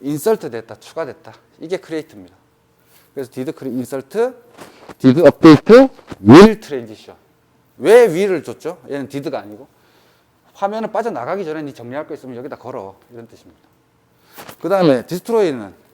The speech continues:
디스트로이 하고 나서 뭐 정리할 게 있어, 없어요? 지씨 다 돌았는데, 그죠? 그러니까 will destroy예요. 디스트로이 됐어, 안 됐어, 아직? 안 됐어요. 트랜지션 됐어, 안 됐어?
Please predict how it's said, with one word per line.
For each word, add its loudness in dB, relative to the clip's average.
디스트로이 -10
하고 -8
나서 -10
뭐 -8
정리할 -6
게 -8
있어, -12
없어요? -18
지씨 -16
다 -12
돌았는데, -10
그죠? -16
그러니까 -10
will -4
destroy예요. -20
디스트로이 -2
됐어, -4
안 -10
됐어, -16
아직? -20
안 -20
됐어요. -20
트랜지션 -4
됐어, -10
안 -16
됐어? -20